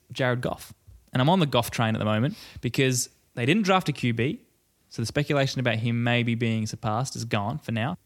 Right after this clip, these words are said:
We also talked about the addition of Jamison Williams, who's not going to be ready week one, probably, with the A C L. He might come in halfway through the season and, yeah, take a bit of time to develop. But I think he's going to be a Jet. They added D J Chark from Jacksonville,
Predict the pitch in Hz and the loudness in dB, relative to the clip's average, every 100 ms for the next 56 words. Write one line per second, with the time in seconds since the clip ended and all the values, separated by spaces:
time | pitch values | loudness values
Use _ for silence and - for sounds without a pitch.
0 | _ _ - 127 151 123 - 113 - - | _ _ -4 -2 -2 -4 -6 -8 -8 -10
1 | - 113 110 117 117 117 113 107 - - | -8 -8 -6 -6 -4 -4 -4 -4 -6 -2
2 | 113 113 120 127 101 101 113 147 170 147 | -2 -2 -2 -2 -2 -6 -2 0 0 0
3 | 135 123 117 110 110 - - _ _ _ | 0 0 0 0 0 -4 -16 _ _ _
4 | _ _ _ 113 113 107 98 101 98 113 | _ _ _ -4 0 0 0 -2 -2 0
5 | 104 101 156 - 110 117 214 151 104 104 | 2 2 -2 -2 0 0 0 0 0 0
6 | - 110 135 160 113 110 107 104 107 104 | -2 -2 -2 0 0 0 -2 -2 -2 -2
7 | 104 110 101 110 131 165 123 123 127 127 | -4 -4 -2 0 0 2 4 4 4 2
8 | 117 117 107 117 110 107 101 107 127 - | 0 -2 -2 -2 -2 -2 -2 0 0 -2
9 | - - _ 117 - _ _ - 127 151 | -12 -20 _ -6 -6 _ _ 2 4 2
10 | 131 120 120 110 107 104 107 117 - 123 | 0 0 2 0 0 -2 0 -2 0 0
11 | 123 120 117 139 135 123 - 120 127 190 | 0 0 0 0 2 0 2 2 2 0
12 | - - - 117 113 107 - 113 117 190 | -8 -10 -2 -2 0 -2 -2 -2 0 -2